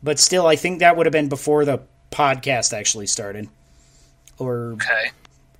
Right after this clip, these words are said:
Speaker 1: yeah, so I guess <laughs> maybe it didn't, I'm not, I'm not sure. I'd have to look up exactly when, when it started, but yeah, um, it was, that was a pretty good game. Um,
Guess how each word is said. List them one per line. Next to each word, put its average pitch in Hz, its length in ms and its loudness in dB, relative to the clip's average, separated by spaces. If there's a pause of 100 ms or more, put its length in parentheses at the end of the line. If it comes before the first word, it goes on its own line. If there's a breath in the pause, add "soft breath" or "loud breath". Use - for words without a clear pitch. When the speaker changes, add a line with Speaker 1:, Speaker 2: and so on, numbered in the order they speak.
Speaker 1:
yeah, 135 300 -2
so 135 200 -2
I 139 100 2
guess - 440 0 (220)
<laughs> - 200 -20
maybe 143 220 -2
it 143 80 -2
didn't, 147 300 -2 (760 loud breath)
I'm 175 100 4
not, 208 140 6
I'm 190 100 4
not 196 160 6
sure. 139 200 2
I'd 120 100 0
have 151 160 4
to 160 80 0
look 147 220 0
up 143 120 2
exactly 135 600 2
when, 123 300 0 (120)
when 151 160 2
it 123 100 2
started, 110 520 2
but 123 180 -4 (1080 soft breath)
yeah, - 220 2 (160)
um, 160 460 2
it - 80 -2
was, 311 260 0
that 180 160 2
was 403 140 2
a 311 60 0
pretty 185 220 0
good 165 200 -2
game. 135 400 -4
Um, 143 560 -2